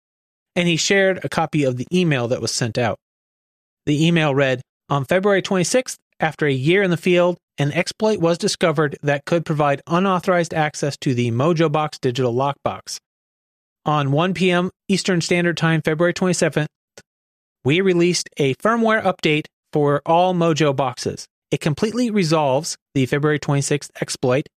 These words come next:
You can immediately push this update to each of your Mojo boxes from the Mojo Lock app. We recommend," and then in bold it says, "We recommend all users act quickly on this update. This will need to be done in a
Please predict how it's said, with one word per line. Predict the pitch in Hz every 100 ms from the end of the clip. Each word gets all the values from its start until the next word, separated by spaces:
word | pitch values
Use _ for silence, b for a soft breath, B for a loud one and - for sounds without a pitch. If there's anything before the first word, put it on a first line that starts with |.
| _ _ -
You | 123
can | - 147 143 143
immediately | 143 147 202 208
push | 190 - 190
this | 190 170
update | 175 - 160 160 _ -
to | 143
each | 165 175
of | 196 175
your | 180
Mojo | 160 160 151
boxes | 143 143 - 156 143 135 _ _ -
from | 160 165 170
the | 151 147
Mojo | 135 135 131 131 131
Lock | 120 113 113 - _ -
app. | 156 - - _ _ _ _ _ -
We | 139
recommend," | 143 160 185 175 180 - -
and | 135
then | 135
in | 127 120
bold | 196 196 170
it | 143
says, | - 127
"We | 131 185
recommend | 208 190 185 180 170
all | 170 165
users | 190 160 175 165 165 -
act | - 165 -
quickly | - 226 - 196 170
on | 151 151 151
this | 151
update. | 165 165 - 117 - - _ _ _ -
This | 123 139
will | 139
need | 143 160 170
to |
be | 180
done | 170 160 151 147 160
in | - 143
a | 131